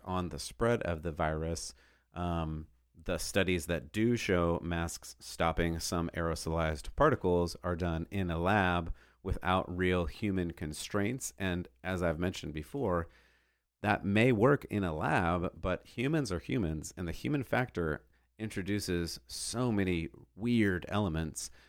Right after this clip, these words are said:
Not wearing the mask right, not wearing the right masks, not wearing it at the right time.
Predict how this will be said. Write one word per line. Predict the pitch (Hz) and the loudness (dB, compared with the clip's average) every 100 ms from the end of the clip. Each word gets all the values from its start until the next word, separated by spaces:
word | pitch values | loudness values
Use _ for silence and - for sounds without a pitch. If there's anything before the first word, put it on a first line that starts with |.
| _ - | _ -8
Not | 85 85 - | -2 0 2
wearing | 92 90 | 2 2
the | 85 | 0
mask | 82 82 - | 0 -2 2
right, | 127 117 - | 4 4 2
not | 85 90 | -4 -2
wearing | 90 85 | -2 -2
the | 85 | 0
right | 82 82 - | 0 0 0
masks, | 104 117 107 - | 2 2 0 -6
not | 90 82 | -8 -4
wearing | 85 85 | -2 -2
it | 80 | -4
at | 78 | -6
the | 85 | -2
right | 80 80 | 0 0
time. | - 110 110 107 | 0 0 2 0